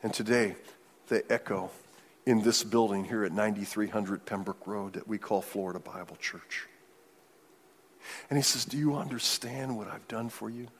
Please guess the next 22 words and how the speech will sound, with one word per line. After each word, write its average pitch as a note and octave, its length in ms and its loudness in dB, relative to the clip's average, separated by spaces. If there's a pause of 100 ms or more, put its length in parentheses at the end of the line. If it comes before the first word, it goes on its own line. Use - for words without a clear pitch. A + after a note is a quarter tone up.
(1200)
Do D3+ 80 4
you D#3+ 180 8
understand E3+ 720 4 (220)
that C#3 280 0
you G3+ 160 6
have D3+ 220 0
been D3 160 -4
adopted D3+ 720 2
into C#3 220 0
the B2 120 -4
royal A#2 480 -6
family? G#2+ 680 -10 (920)
Do F3+ 80 8
you G#3 40 12
understand F#3 380 12
that D#3 80 8
that F#3+ 140 12
was D#3 140 12
only E3 180 12
possible D#3 480 4
by B2 200 4
me C#3+ 240 6